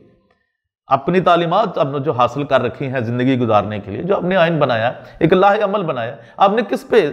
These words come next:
پریکٹس کرنی ہے لائف کی، اس کو سمجھیے۔ تو میرے عزیزو، آپ کو گھبرانے کی ضرورت نہیں ہے۔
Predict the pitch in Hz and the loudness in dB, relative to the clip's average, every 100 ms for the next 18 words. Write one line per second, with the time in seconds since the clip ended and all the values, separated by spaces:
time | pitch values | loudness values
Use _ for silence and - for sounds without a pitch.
0 | - 160 131 156 - 127 120 110 98 92 | -2 -2 -2 -4 -6 -6 -4 -6 -6 -8
1 | - 85 - _ _ _ _ _ - - | -10 -20 -20 _ _ _ _ _ -12 -4
2 | 175 - 87 73 85 - _ _ _ _ | -4 -4 -10 -12 -16 -20 _ _ _ _
3 | _ - 147 139 175 165 190 240 254 - | _ -4 2 4 4 4 6 4 2 -6
4 | - - - 208 220 180 170 208 247 240 | -20 -6 -2 0 0 2 2 2 -2 -4
5 | 202 202 202 196 220 - | -2 -2 -4 -8 -10 -14